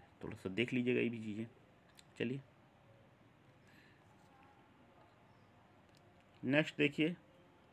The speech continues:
डब्ल्यू ए पी किसके लिए प्रयुक्त होता है, डब्ल्यू ए पी किसके लिए प्रयुक्त होता है, बताना है, तो ये आपका ऑप्शन हो जाएगा डी, वायरलेस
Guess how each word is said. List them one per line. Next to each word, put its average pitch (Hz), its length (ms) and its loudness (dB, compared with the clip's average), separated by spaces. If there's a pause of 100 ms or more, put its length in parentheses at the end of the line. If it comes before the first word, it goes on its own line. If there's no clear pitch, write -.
(180)
डब्ल्यू 151 440 6
ए - 160 6
पी 160 200 2
किसके 147 280 4
लिए 170 140 10
प्रयुक्त 156 300 4
होता 160 260 8
है, 180 160 8
डब्ल्यू 151 460 6
ए 147 120 8 (140)
पी 160 140 0 (120)
किसके 147 360 2
लिए 143 260 4
प्रयुक्त 139 380 0
होता 127 240 4
है, 131 140 4
बताना 117 380 6
है, 90 200 -4 (2250)
तो 143 420 10 (340)
ये 123 120 6
आपका 123 380 6
ऑप्शन 127 240 4
हो 127 80 2
जाएगा 127 440 8 (340)
डी, 101 340 -4 (1600)
वायरलेस 127 640 8